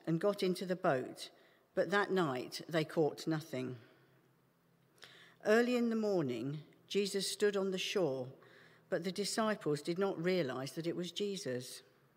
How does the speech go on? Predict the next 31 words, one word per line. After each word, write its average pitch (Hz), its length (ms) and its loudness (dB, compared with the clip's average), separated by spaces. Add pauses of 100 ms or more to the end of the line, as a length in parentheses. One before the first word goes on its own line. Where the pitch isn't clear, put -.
(800)
He 226 140 0
called 262 320 2
out 254 260 4
to - 80 -6
them, 143 380 2 (300)
"Friends, 254 600 2 (140)
haven't 269 260 0
you 269 100 2
any 277 200 0
fish?" - 520 0 (920)
"No," 233 420 4 (300)
they 143 160 -4
answered. 135 580 -4 (1400)
He 214 120 -2
said, 208 280 2
"Throw 247 240 6
your 269 240 4
net 233 560 0
on 185 140 4
the 185 200 0
right 202 180 -2
side 196 300 -4
of 185 80 -8
the 185 80 -2
boat, 135 520 -2 (120)
and 175 140 2
you 185 100 2
will 202 140 0
find 254 360 -2
someone, 131 540 -6
some." 127 460 -2